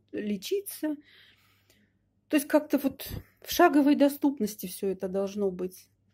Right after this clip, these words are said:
Ну, сколько можно уже мотаться? Ну, слов просто нет. Это вот уже третья поликлиника, в которой я работаю, куда я устроилась.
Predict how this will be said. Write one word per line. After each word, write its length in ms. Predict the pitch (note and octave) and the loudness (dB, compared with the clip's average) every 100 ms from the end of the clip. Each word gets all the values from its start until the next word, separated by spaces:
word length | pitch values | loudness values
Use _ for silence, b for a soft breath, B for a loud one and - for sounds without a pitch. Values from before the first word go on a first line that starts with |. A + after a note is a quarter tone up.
| - | -4
Ну, 100 | C4+ | -4
сколько 360 | - C#4+ C#4+ | -2 -2 0
можно 420 | A#3+ A#3 F#3+ G3 | 2 0 -2 -2
уже 200 | F#3+ F#3+ | -2 -2
мотаться? 640 | G3+ G3+ G#3 F#3+ - - - _ b b b b b _ _ _ _ _ _ F#3 _ | -2 -4 -4 -8 -8 -16 -18 _ b b b b b _ _ _ _ _ _ -20 _
Ну, 420 | B3 C4 C#4 C4 - - b b b _ _ _ | 0 4 4 2 -4 -20 b b b _ _ _
слов 360 | - B3+ A3+ | 0 2 2
просто 380 | - G#3 G3+ G#3+ | -4 -6 -4 -2
нет. 340 | G#3 F#3+ F#3+ _ B B | 0 -2 -4 _ B B
Это 240 | - A3+ C#4 | -4 2 4
вот 160 | C4+ | 4
уже 180 | C4+ C4+ | 2 0
третья 340 | C#4 C#4 C4 C4+ | 2 0 0 -2
поликлиника, 720 | C4+ C4 C4+ A#3 G3+ F#3+ - | 0 0 -2 -4 -4 -6 -12
в 80 | - | -12
которой 440 | G3+ G3 F#3+ F#3+ | -12 -8 -8 -6
я 180 | F#3 F#3 | -6 -4
работаю, 580 | G#3 F#3 F#3 - - - | -4 -4 -8 -8 -12 -12
куда 260 | - F#3 | -8 -6
я 160 | F#3 F#3+ | -4 -6
устроилась. 800 | F#3 - - G#3 - G#3+ - | -10 -14 -12 -10 -10 -14 -20